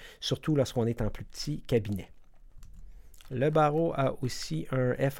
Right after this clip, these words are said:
A Q, obligation déontologique des avocats. C'est un,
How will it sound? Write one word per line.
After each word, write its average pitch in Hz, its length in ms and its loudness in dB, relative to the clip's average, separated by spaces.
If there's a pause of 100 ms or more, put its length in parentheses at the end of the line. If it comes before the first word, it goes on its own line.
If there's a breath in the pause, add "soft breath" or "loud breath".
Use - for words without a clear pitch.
A 131 220 2
Q, 185 240 -2
obligation 131 580 2
déontologique 131 720 2
des 120 220 2
avocats. 110 340 0
C'est 147 400 0
un, 127 220 2